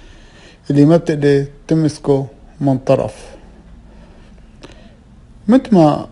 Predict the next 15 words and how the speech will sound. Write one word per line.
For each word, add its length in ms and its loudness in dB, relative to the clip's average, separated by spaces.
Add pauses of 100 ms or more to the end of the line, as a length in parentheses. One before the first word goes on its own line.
(160)
ع-، 500 4
قلت 300 -4
لكم 420 0
بسلسلة 640 -2
كنت 260 -4
عم 160 0
أعلمكم 440 -2
عليها، 680 0 (400)
رح 280 -2
أعلمكم 680 0
كل 240 0
برج 480 2 (720)
السيئات 840 2
اللي 220 -2
فيه 360 -4